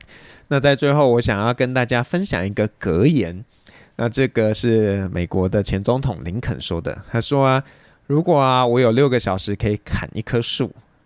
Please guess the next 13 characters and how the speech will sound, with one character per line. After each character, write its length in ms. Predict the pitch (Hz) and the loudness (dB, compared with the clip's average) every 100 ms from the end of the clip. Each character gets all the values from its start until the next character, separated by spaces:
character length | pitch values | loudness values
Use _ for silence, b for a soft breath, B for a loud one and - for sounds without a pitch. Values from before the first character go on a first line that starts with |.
| _ | _
我 80 | 87 | -10
会 100 | 85 | -4
用 260 | 98 104 92 _ | 0 0 -2 _
前 320 | - - 87 | -10 -6 -4
四 260 | 101 - 156 | -4 0 0
个 120 | 196 | 0
小 200 | - - | -4 -6
时 320 | - - 82 - | -6 -6 -6 -8
把 180 | 80 90 | -6 -6
斧 240 | - 67 | -8 -10
头 200 | - 82 | -4 -4
磨 320 | 78 80 67 | -4 -6 -8
利。” 240 | 90 123 | -2 -2